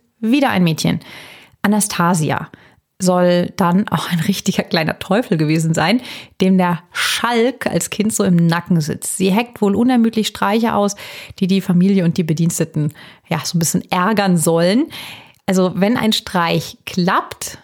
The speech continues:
so erzählt man das später, dann lacht sie sich darüber auch total kaputt. Also die ist so ein bisschen so ein Auftreiber.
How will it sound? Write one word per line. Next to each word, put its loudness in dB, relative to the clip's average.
so 2
erzählt -2
man 2
das 0
später, -2
dann 2
lacht 0
sie -4
sich -4
darüber 0
auch -2
total -4
kaputt. -2
Also 2
die 2
ist 0
so 2
ein 2
bisschen 2
so 4
ein 0
Auftreiber. -2